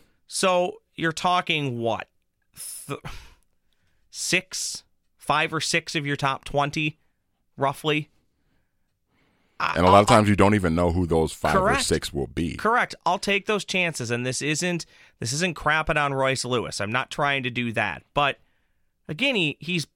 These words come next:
Speaker 1: barely played in three years. It's
Speaker 2: Mm-hmm.
Speaker 1: not his fault. I think we all know he can play. I think he's gonna be very good.
Speaker 2: But the injuries that he's had are exactly why you cannot. It doesn't necessarily mean
Speaker 1: You
Speaker 2: they
Speaker 1: can't
Speaker 2: absolutely
Speaker 1: project
Speaker 2: should have
Speaker 1: future
Speaker 2: moved him.
Speaker 1: success.
Speaker 2: Right.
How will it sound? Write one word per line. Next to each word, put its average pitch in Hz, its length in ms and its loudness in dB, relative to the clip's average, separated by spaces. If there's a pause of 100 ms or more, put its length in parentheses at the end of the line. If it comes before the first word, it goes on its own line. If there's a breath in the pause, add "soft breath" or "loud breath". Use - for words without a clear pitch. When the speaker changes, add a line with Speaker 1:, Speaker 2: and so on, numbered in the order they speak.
Speaker 1:
barely 202 300 0
played 175 340 0
in 151 80 -4
three 156 280 -4
years. 147 520 -4
It's - 80 -4 (200)
Speaker 2:
Mm-hmm. 82 60 4
Speaker 1:
not 160 140 4
his 151 140 -4
fault. 151 500 -2
I 123 60 -4
think 139 240 -4
we 147 120 0
all 143 120 0
know 123 300 -2
he 151 120 -2
can 104 200 -6
play. 90 260 -2
I 98 60 -8
think 131 220 -8
he's 139 160 -6
gonna 139 160 -4
be 135 100 -4
very 127 260 -4
good. 131 400 0 (260 soft breath)
Speaker 2:
But 95 160 6
the 85 160 2
injuries 101 460 2
that 82 160 -2
he's 80 220 -8
had 85 460 -4 (360 soft breath)
are 80 160 -4
exactly 78 460 -8
why 80 240 -6
you 76 240 -10
cannot. 87 640 -6 (340 soft breath)
It 117 120 -6
doesn't 156 280 4
necessarily 117 400 2
mean 92 320 0 (180 soft breath)
Speaker 1:
You 151 80 -12
Speaker 2:
they 180 80 0
Speaker 1:
can't 226 120 2
Speaker 2:
absolutely 117 360 6
Speaker 1:
project 104 160 4
Speaker 2:
should 113 160 4
have 92 100 6
Speaker 1:
future 87 140 4
Speaker 2:
moved 117 160 6
him. 85 40 2
Speaker 1:
success. 76 420 -2
Speaker 2:
Right. - 240 6